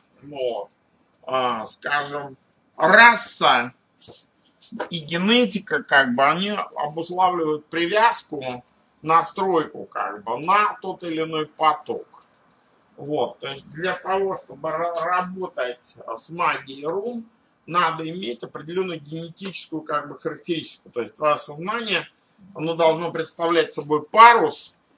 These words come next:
Этот парус должен быть определенной плотности, настроенный, как бы, именно на поток с такой характеристикой.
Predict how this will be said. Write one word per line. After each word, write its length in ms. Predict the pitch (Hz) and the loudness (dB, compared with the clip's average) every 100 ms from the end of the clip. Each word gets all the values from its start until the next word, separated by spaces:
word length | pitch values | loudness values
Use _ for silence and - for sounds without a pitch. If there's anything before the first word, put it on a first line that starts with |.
| _ | _
Этот 380 | - - 156 - | -12 -6 -6 -4
парус 360 | 185 202 175 156 | 6 6 6 0
должен 380 | 165 180 160 151 | -4 -4 -4 -4
быть 200 | 170 160 | -6 -8
определенной 540 | - 147 160 170 156 | -12 -8 -6 -6 -6
плотности, 800 | - 165 160 - 117 110 - 113 | -6 -2 -2 -2 -8 -8 -10 -10
настроенный, 840 | 107 123 - - 180 180 170 151 | -6 -6 -6 -4 0 2 0 -4
как 260 | - 143 143 | -4 -4 -2
бы, 140 | 151 | -4
именно 300 | 147 143 143 | -6 -8 -8
на 100 | 143 | -8
поток 580 | - 165 160 - 220 - _ | 0 2 2 0 -8 -10 _
с 140 | - - | -20 -4
такой 360 | 147 - 165 | -4 -2 -6
характеристикой. 920 | - 151 - - 147 - - - 110 | -4 -8 -8 -10 -10 -10 -16 -18 -16